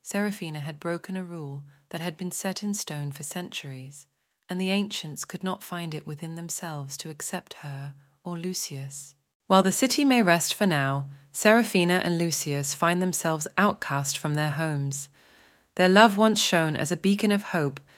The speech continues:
if only for a moment, now echoed as a warning to others that they may suffer the same fate. That with love,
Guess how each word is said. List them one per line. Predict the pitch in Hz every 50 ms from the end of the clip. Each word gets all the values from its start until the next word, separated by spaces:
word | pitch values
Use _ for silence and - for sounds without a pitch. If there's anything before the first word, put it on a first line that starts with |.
| _ _ _ -
if | 180 175 - -
only | 208 220 226 233 233
for | 208 208 - 226
a | 214 202
moment, | 196 190 185 180 160 147 139 139 139 - - - _ _ _ _ _ _ -
now | 180 185 196 214 208 -
echoed | - 190 185 - - 160 147 143 143 139 - -
as | 165 160
a | 180
warning | 165 165 190 196 190 165 156 143 143
to | 139 - - -
others | 165 165 143 143 139 139 135 - - - - _ _ _
that | - 185 170
they | - 185 180
may | 180 180 175
suffer | 170 - - - 208 202 - 143 143
the | 147 151
same | 143 - 156 147 147 151
fate. | 147 - - 180 165 151 135 - - - - - _ _ _ _ _ _ _ _ _ _ _ _ _ _ _ -
That | 196 -
with | - 196 196 202
love, | 208 208 196 170 160 160 151 - -